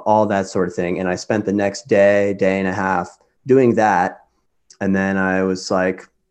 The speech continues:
had that familiar feeling of, "Now what?" <laughs> You know, um, it was all out there, and I was proud that I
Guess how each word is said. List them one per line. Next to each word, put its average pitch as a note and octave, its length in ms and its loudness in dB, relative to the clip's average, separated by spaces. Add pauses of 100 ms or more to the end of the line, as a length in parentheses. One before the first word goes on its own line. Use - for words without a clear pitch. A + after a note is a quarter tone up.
(140)
had F#2+ 220 -6
that F#2+ 200 -2
familiar G2+ 460 -2
feeling G2 480 -4
of, - 340 -10 (720)
"Now G#2+ 300 0
what?" D2+ 360 -2
<laughs> D#3+ 80 0 (840)
You D3+ 180 2
know, D3+ 440 -2 (520)
um, G2+ 540 -6
it A2 80 0
was G#2 180 0
all G2+ 260 4
out G2 280 2
there, G#2+ 460 0
and G2+ 100 -10
I F2 120 -4
was F2+ 160 -4
proud F#2 520 -2
that G2 140 -2
I F#2 340 -2